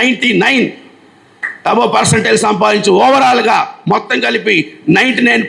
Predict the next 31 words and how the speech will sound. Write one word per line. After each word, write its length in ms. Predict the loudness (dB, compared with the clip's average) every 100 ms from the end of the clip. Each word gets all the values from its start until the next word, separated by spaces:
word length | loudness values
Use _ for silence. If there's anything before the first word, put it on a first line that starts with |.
| 0
పాయింట్ 320 | 0 0 -4 -12 -20 -16 -4
త్రీ 140 | -2 0 0
సెవెన్. 260 | -2 -4 -6 -6
అంటే 140 | -4 -2 2
అన్ని 240 | 4 2 0
సబ్జెక్టుల్లో 480 | -2 0 -2 0 -2 -2
కూడా 180 | 0 0 -2 -6 -20 -4 0 2
ఈక్వల్‌గా 380 | 2 0 0 0 0
నైంటీ 200 | -2 0
నైన్ 120 | -2 -2
పాయింట్ 200 | -2 0
తెచ్చుకోవడం 400 | -2 0 -2 0 0
ద్వారానే 440 | 2 4 2 2 -2 -6 -16 -8 -2
ఈ 40 | 0 0
పర్సెంటైల్ 400 | 0 0 0 0
సాధించాడు. 540 | 0 2 2 2 -2 -4 -8 -20 -20 -4
So 60 | -2 0 2 4
all 200 | 4 2 0
round 160 | -2 -2
performance 460 | -4 0 0 0 0 0
ఇందులో 200 | 0 0 0
ఉంది. 240 | 2 2 2 -2 -10 -20 -20 _ _ -4
So 80 | 0 0 -2 -8 -20 -20 -20 -20 -20 -20 -20 -6 0
once 180 | 2 2 2
again 280 | 2 2 0 -4 -14 -2
we 60 | 2
want 160 | 2 2 0
to 40 | -2
appreciate 420 | -2 0 0 0
mister 200 | -2 -2 -2
Pawan 220 | 0 2